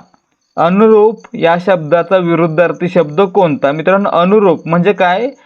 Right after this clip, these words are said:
जे योग्यरित्या जुळवलं जाऊ शकतं असं. त्याच्या विरुद्धार्थी काय असणार आहे? विजोड किंवा विरुद्धार्थी. म्हणजे आपलं उत्तर पर्याय तीन, अनुरूपला विरुद्धार्थी विजोड. ठीक आहे,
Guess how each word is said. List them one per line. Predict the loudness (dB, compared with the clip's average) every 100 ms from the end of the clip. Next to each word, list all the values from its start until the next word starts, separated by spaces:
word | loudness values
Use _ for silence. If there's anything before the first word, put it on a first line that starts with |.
| _ -4
जे | 0 2
योग्यरित्या | 2 2 0 0 0
जुळवलं | 0 2 2 2
जाऊ | 2 0
शकतं | 0 -6 -2 -2
असं. | 0 -2 0 -2 -2 -8
त्याच्या | 0 2
विरुद्धार्थी | 2 2 0 0
काय | 0 0
असणार | 0 -2 2
आहे? | 2 0 -4 -10 _ _ -4
विजोड | 0 2 2 2 2 0
किंवा | 0 2
विरुद्धार्थी. | 2 2 2 0 -2 -2 -2
म्हणजे | -2 0 0
आपलं | 0 -2
उत्तर | -2 -2 0 2 2 -2 -14 _ -2
पर्याय | 0 2 2 2 0 0
तीन, | 0 0
अनुरूपला | -2 0 0 0
विरुद्धार्थी | 0 0 0 -2 -2 0 0 0 -4 _ _ -2
विजोड. | 2 2 0 0 2 0 -6 _ _
ठीक | -6 -2
आहे, | 0 0